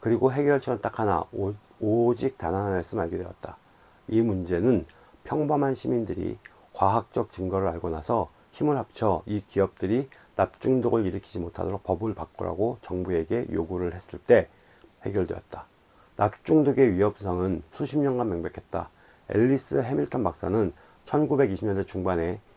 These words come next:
이미 그 위험성을 정확히 입증했다. 그러나 상황이 변하는 것은 평범한 시민이 자신들의 집중력을 빼앗는 세력에 맞서 헌신적으로 대중운동을 벌였을 때였다. 삼백삼십 페이지. 개개인 수준에서는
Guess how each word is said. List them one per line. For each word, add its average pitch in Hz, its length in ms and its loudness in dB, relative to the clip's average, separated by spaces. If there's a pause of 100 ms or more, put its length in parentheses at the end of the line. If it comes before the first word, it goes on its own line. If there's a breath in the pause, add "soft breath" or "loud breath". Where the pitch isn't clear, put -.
(120)
이미 120 380 2
그 113 300 0
위험성을 95 440 -2
정확히 90 380 -4
입증했다. - 520 -10
그러나 95 460 0 (240 loud breath)
상황이 135 480 2
변하는 90 400 -4
것은 87 380 -8 (360 soft breath)
평범한 143 440 2
시민이 95 640 0 (340 soft breath)
자신들의 120 580 0
집중력을 110 680 -6
빼앗는 92 400 -2
세력에 95 320 -4
맞서 85 400 -6 (340 loud breath)
헌신적으로 123 680 0
대중운동을 87 880 -6
벌였을 - 420 -8
때였다. - 580 -10 (800)
삼백삼십 147 680 0
페이지. 101 400 -2
개개인 147 540 6
수준에서는 98 840 -2